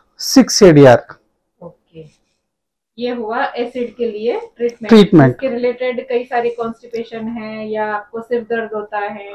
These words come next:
Speaker 1: हाँ।
Speaker 2: कमर दर्द होता है,
Speaker 1: अ, cervical,
Speaker 2: Cervical
Speaker 1: विशेष
Speaker 2: होता है।
Speaker 1: करके जो गर्दन की जो भी, अ,
Speaker 2: गर्दन
Speaker 1: pain
Speaker 2: की,
Speaker 1: रहे,
Speaker 2: हाँ, हाँ।
Speaker 1: उसको निकाल सकते हैं।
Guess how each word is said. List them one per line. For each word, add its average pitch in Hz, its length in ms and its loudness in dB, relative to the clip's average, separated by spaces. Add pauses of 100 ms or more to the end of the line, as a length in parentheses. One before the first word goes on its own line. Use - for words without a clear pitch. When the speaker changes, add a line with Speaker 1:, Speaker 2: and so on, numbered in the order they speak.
Speaker 1:
हाँ। 131 260 4 (240)
Speaker 2:
कमर 226 240 -8
दर्द 214 340 -4
होता 208 280 -8
है, 196 400 -12 (200)
Speaker 1:
अ, 160 500 6
cervical, 175 720 8
Speaker 2:
Cervical 240 560 -2
Speaker 1:
विशेष 220 300 8
Speaker 2:
होता 233 160 6
है। 208 80 10
Speaker 1:
करके 220 180 6
जो 185 360 6 (140)
गर्दन 180 440 8
की 190 160 4
जो 175 200 8
भी, 180 300 6 (640)
अ, 240 40 4
Speaker 2:
गर्दन 240 200 6
Speaker 1:
pain 220 220 10
Speaker 2:
की, 175 60 8
Speaker 1:
रहे, 156 160 10
Speaker 2:
हाँ, 139 120 2
हाँ। 175 380 -2
Speaker 1:
उसको 170 220 4
निकाल 160 340 6
सकते 156 360 0
हैं। 214 200 0